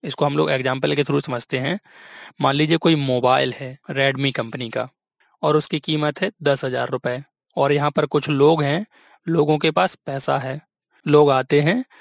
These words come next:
और इस मोबाइल की कीमत अदा करते हैं दस हज़ार रुपये और ये मोबाइल ख़रीद लेते हैं। फिर होता क्या है कि कंपनी क्या करती है, इस मोबाइल का प्रोडक्शन कम कर देती है, मतलब उत्पादन में ह्रास कर देती है।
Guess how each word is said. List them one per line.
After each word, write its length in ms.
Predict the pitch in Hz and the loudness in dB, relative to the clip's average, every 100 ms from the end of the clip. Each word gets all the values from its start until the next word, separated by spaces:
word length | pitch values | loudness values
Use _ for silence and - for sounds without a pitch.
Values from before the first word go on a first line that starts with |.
| - - - | -20 -20 -4
और 140 | 147 147 | 2 2
इस 140 | 151 | 2
मोबाइल 420 | 143 143 143 156 | 0 2 4 2
की 120 | 156 | -2
कीमत 320 | 143 143 151 - | -2 2 2 2
अदा 200 | 139 131 | -2 -2
करते 280 | 135 - | -2 -2
हैं 120 | 147 143 | 0 0
दस 200 | 135 143 | 0 2
हज़ार 140 | 139 | 2
रुपये 300 | 139 - 220 330 - | 2 2 0 0 0
और 120 | 139 | 2
ये 100 | 139 | 2
मोबाइल 340 | 135 156 214 - | 2 2 0 -8
ख़रीद 300 | - 139 127 | -4 -2 -2
लेते 360 | 123 120 - 127 | -2 -4 -4 -4
हैं। 200 | 127 139 _ _ _ _ _ - | -6 -12 _ _ _ _ _ -2
फिर 120 | 160 | 0
होता 340 | 143 143 180 | 2 2 0
क्या 220 | 170 151 156 | 2 2 2
है 200 | 196 254 _ _ _ _ - | -2 -6 _ _ _ _ -10
कि 80 | - | -2
कंपनी 460 | 165 160 151 185 202 | 0 0 2 0 2
क्या 160 | 175 165 | 2 2
करती 400 | 160 156 165 156 | 0 0 0 2
है, 280 | 170 208 - _ _ - | 0 -2 -6 _ _ -6
इस 220 | 175 - | -6 -2
मोबाइल 460 | 165 156 165 175 175 | 2 4 4 2 2
का 140 | 185 | -2
प्रोडक्शन 540 | - 160 151 - 175 | 2 2 2 2 -2
कम 180 | 165 156 | 0 0
कर 160 | 147 127 | 0 -2
देती 300 | 127 123 139 | -2 -4 -4
है, 80 | 139 | -4
मतलब 340 | 147 170 165 | -4 -4 -2
उत्पादन 460 | 165 - 147 147 165 | -2 0 0 2 0
में 120 | 165 | -2
ह्रास 300 | 147 147 - | 0 0 0
कर 180 | 127 123 | -6 -4
देती 340 | 120 - 120 | -6 -8 -10
है। 140 | 120 | -12